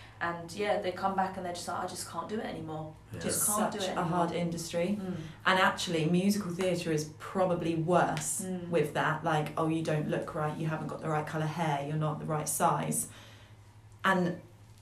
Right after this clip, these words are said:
Speaker 3: it is hard as well because they know what they want
Speaker 1: Yeah.
Speaker 3: before you step in the room. And in my third year, we went to an audition and we're lined up outside.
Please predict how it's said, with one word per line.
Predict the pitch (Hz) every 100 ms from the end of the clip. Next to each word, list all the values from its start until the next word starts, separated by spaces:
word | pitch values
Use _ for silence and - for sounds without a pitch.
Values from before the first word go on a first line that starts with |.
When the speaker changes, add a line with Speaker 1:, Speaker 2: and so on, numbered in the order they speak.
| -
Speaker 3:
it | 226
is | 233 233
hard | - 233 185
as | 165 185
well | 196
because | 160 156 196
they | - 240
know | 240 240
what | 196 170
they | 170
want | 180 - - - -
Speaker 1:
Yeah. | 175 160 -
Speaker 3:
before | 185 - 180 165 165 -
you | 170
step | 170 - 156 175
in |
the | 165
room. | 165 156 147 160 - - - -
And | 190
in | 202
my | 180
third | 170 196 190 160
year, | 156
we | 156
went | 175 165
to | - 170
an |
audition | 160 160 170 - 127 147 165 - - - -
and | 165
we're | 165 165 165
lined | 170 175 175
up | 160 165
outside. | 156 - 160 156 160